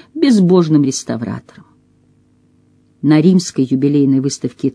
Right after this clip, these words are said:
тысяча девятьсот одиннадцатого года, помнится, были показаны в Кастель Сан-Анджело эскизы Джулио Романо к этим монтуанским пирам и вакханалиям. Они поражали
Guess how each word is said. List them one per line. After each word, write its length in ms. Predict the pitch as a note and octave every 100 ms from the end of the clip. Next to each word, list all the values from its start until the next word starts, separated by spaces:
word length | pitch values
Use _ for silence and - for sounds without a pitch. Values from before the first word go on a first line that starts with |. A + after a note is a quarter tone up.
| _ -
тысяча 360 | D#3 B2+ -
девятьсот 400 | C3 C3+ - B2
одиннадцатого 480 | C3 C3 B2+ - D3
года, 260 | E3 G3+ D#3
помнится, 420 | D3+ D#3 D3 -
были 160 | C#3 C#3
показаны 680 | C#3 C3+ D3+ D3 C#3+ C3+ - - -
в 120 | - -
Кастель 480 | D3 - - C#3
Сан-Анджело 960 | C3+ - C3+ B2+ C3+ B2+ C#3+ G3 F3+ C3+ - - -
эскизы 640 | D3+ - - F#3+ E3 E3 D3+
Джулио 380 | D3 D#3+ D3 D3+
Романо 440 | D#3 D#3 C3+ B2
к 100 | B2
этим 260 | B2+ B2+ B2 -
монтуанским 680 | - D#3 D3+ D#3 C3 - C#3+
пирам 320 | C#3+ D#3+ C#3 A#2
и 80 | C#3
вакханалиям. 800 | C3 - - D3 C3 A#2 A2+ G#2+ _ _ _ _ _ -
Они 180 | D#3 F3
поражали 920 | - - F#3+ G3+ F3+ G3+ E3 B2